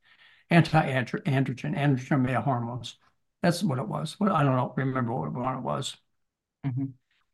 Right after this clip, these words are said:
Speaker 1: Yeah, it does lower P S A. It shrinks prostate, too. It's a prolonged life,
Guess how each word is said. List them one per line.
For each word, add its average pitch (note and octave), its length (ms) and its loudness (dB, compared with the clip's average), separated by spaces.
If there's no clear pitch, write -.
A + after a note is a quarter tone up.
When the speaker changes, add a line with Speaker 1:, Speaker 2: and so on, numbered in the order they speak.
Speaker 1:
Yeah, - 60 8
it - 120 0
does F#3 200 2
lower D#3+ 200 2
P E3 200 -2
S D3 200 -4
A. C3 120 -4
It F3 100 -2
shrinks G3 280 6
prostate, - 500 0
too. - 200 0
It's - 100 -8
a F#3 40 -2
prolonged D#3+ 400 8
life, E3+ 380 4